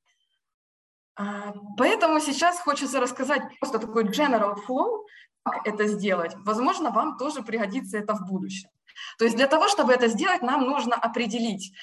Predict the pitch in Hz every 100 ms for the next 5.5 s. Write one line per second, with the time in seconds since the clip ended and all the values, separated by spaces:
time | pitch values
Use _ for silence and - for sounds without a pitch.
0 | - - - 196 190 190 - 311 311 254
1 | 226 233 220 180 - - 208 220 226 208
2 | 269 - 254 233 226 247 254 262 254 -
3 | - - - 269 262 269 240 220 220 247
4 | 226 214 214 208 254 247 208 175 - 294
5 | - 277 240 180